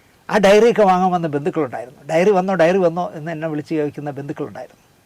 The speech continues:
അവർ വന്ന് ഡയറി വാങ്ങി പോകുമായിരുന്നു. കാരണം ഞാനപ്പോൾ സമ്പന്നനായിരുന്നു. ഇപ്പോൾ ഡയറിയും വേണ്ട, ദിനേശും വേണ്ട.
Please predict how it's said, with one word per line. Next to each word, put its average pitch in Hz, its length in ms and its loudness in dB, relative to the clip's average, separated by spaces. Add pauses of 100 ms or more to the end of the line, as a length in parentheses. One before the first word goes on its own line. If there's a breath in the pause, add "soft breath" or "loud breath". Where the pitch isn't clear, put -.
(600 soft breath)
അവർ 196 120 0
വന്ന് 180 340 -2 (480)
ഡയറി 165 220 2
വാങ്ങി 160 240 0
പോകുമായിരുന്നു. 135 460 -4
കാരണം 151 220 -4
ഞാനപ്പോൾ 165 320 -2
സമ്പന്നനായിരുന്നു. 147 880 -6 (1160 soft breath)
ഇപ്പോൾ 165 120 0
ഡയറിയും 160 440 4
വേണ്ട, 170 200 2 (400)
ദിനേശും 143 420 -2
വേണ്ട. - 480 -14